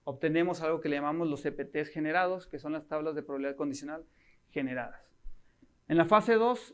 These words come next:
se lleva a cabo la evaluación de los estudiantes con base en el grafo de conocimiento, se hace cálculo de las tablas de probabilidad condicional,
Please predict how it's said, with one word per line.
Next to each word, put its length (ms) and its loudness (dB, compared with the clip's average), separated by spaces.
se 160 -4
lleva 200 6
a 100 -2
cabo 640 4
la 300 2
evaluación 680 2
de 120 2
los 180 0
estudiantes 640 -2
con 240 -2
base 640 0
en 140 0
el 100 -2
grafo 480 0
de 100 -2
conocimiento, 800 -2
se 120 -4
hace 240 -2
cálculo 480 2
de 120 4
las 360 -4
tablas 260 2
de 80 2
probabilidad 380 0
condicional, 720 -4